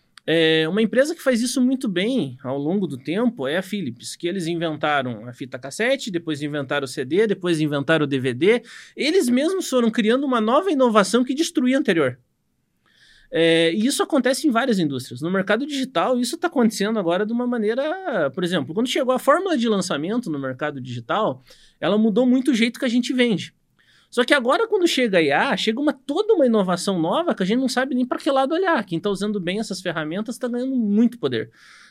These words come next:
É, por exemplo, o Google foi uma grande inovação conceitual.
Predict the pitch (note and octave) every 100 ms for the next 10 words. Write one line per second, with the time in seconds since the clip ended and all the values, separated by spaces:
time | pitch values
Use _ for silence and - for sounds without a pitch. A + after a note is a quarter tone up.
0 | - D3+ D3+ C#3+ G3+ G3+ F3+ F#3 C3 A3
1 | G3 A3 C#4 D#4+ E4 D#4 C#4+ C4 C#4+ C#4+
2 | C#4+ E4 C#4+ D4 A#3+ C#4+ C#4+ G3 A#2+